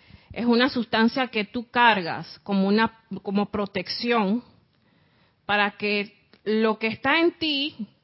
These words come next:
que está morando imperfectamente, no pueda salir al mundo externo, ni que el mundo externo te permee de esa sustancia mal calificada.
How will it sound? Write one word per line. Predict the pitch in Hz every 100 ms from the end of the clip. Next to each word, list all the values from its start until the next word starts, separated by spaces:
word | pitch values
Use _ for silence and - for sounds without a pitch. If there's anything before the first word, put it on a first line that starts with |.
| _
que | 190
está | - 220
morando | 233 262 269 262 226
imperfectamente, | 214 202 - 233 - 240 233 233 220
no | 208 240 247
pueda | 277 294 269
salir | 247 208 214
al | 214
mundo | 202 208 208
externo, | 208 - 190 180 180 202 -
ni | 220
que | 220 208
el | 202
mundo | 208 262 294
externo | - 240 220 226
te | 220
permee | - 185 180 190 220 247 _ - - -
de | 180 196
esa | 196 226 226
sustancia | - 185 - 202 196 220 208
mal | 196 214 220
calificada. | 208 214 190 185 180 208 180 160 185